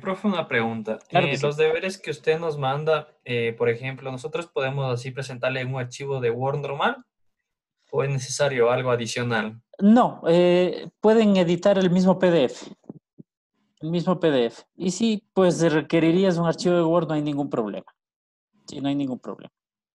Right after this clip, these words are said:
Speaker 2: Pero por lo general se utiliza o se resuelve si es que hay un archivo P K T, pues en el archivo P K T es-, están ya las ins-, indicaciones, instrucciones. Una vez que abran el archivo,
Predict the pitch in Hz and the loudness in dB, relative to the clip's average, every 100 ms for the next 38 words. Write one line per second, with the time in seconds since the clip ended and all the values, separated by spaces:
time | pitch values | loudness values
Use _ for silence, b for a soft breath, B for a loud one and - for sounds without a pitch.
0 | _ _ _ _ _ _ _ _ _ 180 | _ _ _ _ _ _ _ _ _ 2
1 | 180 180 175 156 - 151 151 165 170 - | 2 2 0 -2 -2 -4 0 0 -2 -4
2 | 156 - 143 151 - 156 151 139 135 131 | -6 -6 -4 -4 -2 -2 -2 -6 -8 -8
3 | - 131 123 147 143 143 135 - 143 143 | -8 -10 -8 -6 -6 -6 -10 -8 -4 -2
4 | 143 131 - 147 143 156 151 156 147 175 | -2 -4 -6 -6 -4 -4 -2 0 0 -2
5 | 175 B B _ - 127 127 120 117 143 | -4 B B _ -14 -10 -8 -10 -10 -8
6 | 143 143 139 139 135 143 139 131 _ 127 | -6 -6 -8 -8 -6 -6 -6 -10 _ -12
7 | 120 - 139 143 131 135 135 127 131 - | -12 -6 -4 -2 -2 -2 -2 -4 -8 -14
8 | 87 131 127 135 131 - 175 139 123 123 | -10 -8 -8 -6 -6 -4 -4 -4 -8 -12
9 | - 143 - 156 156 139 123 123 123 143 | -12 -8 -2 -2 -4 -10 -8 -8 -8 -4
10 | 131 135 127 113 110 - - 135 147 | -2 -2 -4 -6 -10 -10 -8 -6 -6